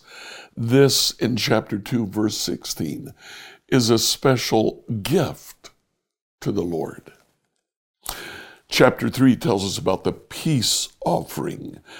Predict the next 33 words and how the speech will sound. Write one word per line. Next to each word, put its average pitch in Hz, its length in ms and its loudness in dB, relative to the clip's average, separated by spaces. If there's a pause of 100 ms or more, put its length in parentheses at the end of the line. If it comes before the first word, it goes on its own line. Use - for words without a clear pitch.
(240)
Uh, 120 160 4
the 120 140 2
peace - 720 -2 (120)
offering, 123 680 2 (460)
uh, 175 340 -2
an 117 120 0
animal 123 360 2
is 107 140 0
brought 113 320 2
to 117 80 -4
the 107 100 -2
Lord, 117 260 2
and 117 140 0
the 117 80 0
viscera 110 1000 -2
is 98 240 -2
burned 95 640 -2 (480)
on 98 200 0
the 92 140 -4
altar, 101 320 0
but 131 220 2
the 160 80 4
meat 165 520 -2 (520)
goes 120 440 4
to - 120 -8
the 165 120 0
priests 90 920 -6 (260)
and 107 260 -4
to 131 100 0
the 117 120 2
one 101 460 0 (320)
who 117 200 -2
brought 101 760 0